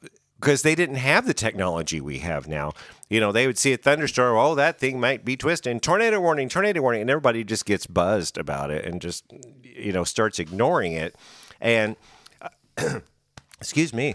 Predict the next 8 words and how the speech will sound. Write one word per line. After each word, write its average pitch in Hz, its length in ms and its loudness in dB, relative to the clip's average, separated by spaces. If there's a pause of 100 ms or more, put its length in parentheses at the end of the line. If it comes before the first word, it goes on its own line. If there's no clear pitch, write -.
(120)
<laughs> - 100 -8
I - 60 0
almost 123 240 2
swallowed 127 400 0
my 101 200 0 (120)
spit - 380 -2
there. 90 180 -6 (600)
<coughs> - 720 0